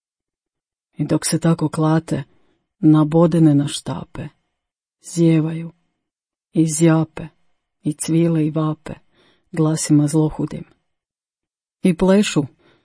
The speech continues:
ocvale riječi i drhte ko krpe na žici vremena, dok u nama muklo i turobno zveči hropac njine duše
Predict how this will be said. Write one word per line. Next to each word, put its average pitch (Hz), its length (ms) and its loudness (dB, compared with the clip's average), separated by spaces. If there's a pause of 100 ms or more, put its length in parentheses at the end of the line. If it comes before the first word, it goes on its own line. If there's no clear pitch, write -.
(580)
ocvale 156 500 2
riječi 147 500 -2 (720)
i 156 140 2
drhte 151 380 -2
ko 156 280 -2 (600)
krpe 175 380 -4
na 156 140 2
žici 165 400 -2
vremena, 156 480 2 (1040)
dok 160 300 -2
u 175 40 4
nama 165 420 2 (580)
muklo 180 540 2
i 156 60 -4
turobno 156 580 4
zveči 151 540 -2 (560)
hropac 165 680 -2
njine 151 300 6
duše 156 480 -2